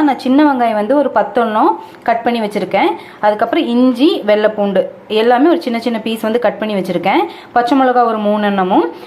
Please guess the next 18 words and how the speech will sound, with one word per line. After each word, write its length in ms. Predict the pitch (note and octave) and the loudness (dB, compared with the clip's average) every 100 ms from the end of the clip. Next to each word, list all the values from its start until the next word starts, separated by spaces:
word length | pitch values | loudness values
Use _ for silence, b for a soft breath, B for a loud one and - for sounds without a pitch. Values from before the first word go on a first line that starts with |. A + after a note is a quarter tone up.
| B | B
அதுக்கப்புறம் 340 | G#3 G#3 C4+ C4 | -2 0 -2 -2
தக்காளி 300 | - B3+ B3+ | 0 2 2
ஒரு 100 | B3 | 0
சின்ன 180 | A3+ A3 G#3+ | -4 -4 -2
தக்காளி, 320 | F#3+ F#3 B3 E4+ | -2 0 0 0
கருவேப்பிலை. 460 | G3 G3 F#3 F3+ - | 0 2 0 0 -2
அதுக்கு 180 | G3+ A3+ B3 | -4 -2 2
தேவையான 340 | C4 C4+ A#3+ G3+ - | 2 2 0 0 0
பொடி 220 | B3+ D#4 D4 | 0 2 2
என்னன்னு 240 | A3+ A3+ | 2 0
பார்த்தோம்னா, 320 | G3+ F#3+ B3 D4+ | 0 0 2 2
மஞ்சத்தூள் 440 | A3 A3+ C4+ C4+ A#3+ G3+ | 2 0 -2 0 0 2
ஒரு 120 | G3 F#3+ - - | 0 -4 -10 -2
கால் 180 | G#3 G3+ | -2 0
டீஸ்பூனும், 520 | G#3 - F#3+ F3+ C#4 G#4 B B B | -6 -4 -2 2 2 0 B B B
அதுக்கப்புறம் 400 | G#3+ G#3+ C#4+ C4 | 0 2 2 2
மல்லிப்பொடி 440 | A3+ B3 C4+ B3+ G#3+ | 2 0 0 0 0
வந்துட்டு 280 | G3 F#3+ F#4 | 0 0 2